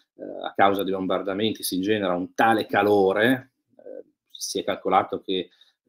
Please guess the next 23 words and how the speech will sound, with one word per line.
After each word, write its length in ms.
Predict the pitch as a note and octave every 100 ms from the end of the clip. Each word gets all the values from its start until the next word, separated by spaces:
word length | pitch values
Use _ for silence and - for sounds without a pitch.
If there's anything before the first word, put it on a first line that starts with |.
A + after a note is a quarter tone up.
| -
a 100 | -
causa 200 | - F#2+
dei 100 | F#2+
bombardamenti 800 | F#2+ F#2 F#2+ F#2 F#2+ A2 G#2+ F2+ _ _
nel 180 | - F2
centro 240 | - G2
di 80 | F#2+
Amburgo 420 | F#2 F2+ G#2+ G2+
si 140 | G2 -
raggiunsero, 840 | F#2+ F2+ F#2+ G#2 - G2 F2+ E2+ - _ _
eh, 180 | - F2+
in 120 | E2+
quelle 240 | F2 G2 F#2
notti 380 | F#2+ G2+ - F#2
mille 420 | F#2+ G2 G2 F#2
gradi, 540 | F2+ E2+ D#2+ E2 G2
no? 260 | F2 F2 G2
E 80 | F#2
questo 240 | - G#2
calore 360 | - G#2 G2 F#2+
sostanzialmente 960 | F#2+ - F2+ - G2 F2+ F2+ F2+ F2 - _
attira 960 | - - _ C3+ B2+ A#2 F#2 F2+ F2+
aria, 380 | F2+ F2+ F#2 F#2+